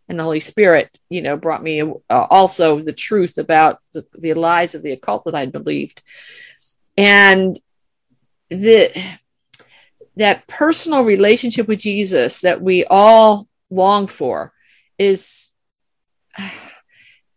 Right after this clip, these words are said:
easier, more enhanced. I can't quite find the right word. It's all of that and more, um,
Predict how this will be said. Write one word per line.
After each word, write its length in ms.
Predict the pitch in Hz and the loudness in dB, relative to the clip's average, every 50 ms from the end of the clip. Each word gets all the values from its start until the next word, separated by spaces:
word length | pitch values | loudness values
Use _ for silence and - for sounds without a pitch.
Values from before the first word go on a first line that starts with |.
| _ - | _ -2
easier, 800 | 240 269 294 320 349 359 381 339 349 349 349 349 349 - - _ _ _ | 0 0 2 0 0 -2 -2 -2 -2 -2 -2 -4 -4 -6 -8 _ _ _
more 220 | - 208 214 220 214 | -10 -8 -6 -4 -4
enhanced. 600 | 202 214 - - - 302 302 311 311 311 - - | -6 -8 -10 -12 -10 -8 -6 -6 -6 -8 -8 -10
I 60 | - | -12
can't 240 | - - - 247 - | -10 -10 -10 -12 -8
quite 320 | - - 277 254 - - | -2 0 2 2 2 0
find 360 | - - - 240 240 247 240 214 | -4 -4 -2 0 2 2 2 0
the 80 | 196 | 0
right 400 | 190 196 208 208 214 208 - - _ _ _ _ _ _ _ _ _ _ _ _ _ _ _ _ _ | 0 2 2 2 2 2 0 -4 _ _ _ _ _ _ _ _ _ _ _ _ _ _ _ _ _
word. 500 | - 185 190 202 220 226 226 214 190 165 | -10 -4 0 2 4 4 4 4 2 2
It's 180 | 175 170 - - | 0 -2 -4 -4
all 300 | - - 220 254 269 247 | 0 2 4 4 4 2
of 100 | 208 175 | 2 0
that 340 | 175 143 135 143 - - - | -2 -2 -2 -4 -6 -6 -8
and 200 | - 180 170 180 | -10 -10 -8 -8
more, 360 | 202 208 202 180 165 156 - _ _ - - - - - _ _ _ | -6 -4 -2 -2 -2 -4 -6 _ _ -20 -20 -20 -20 -20 _ _ _
um, 600 | - 202 202 196 196 190 190 185 185 180 175 - | -6 -4 -2 0 0 2 2 2 0 -2 -4 -10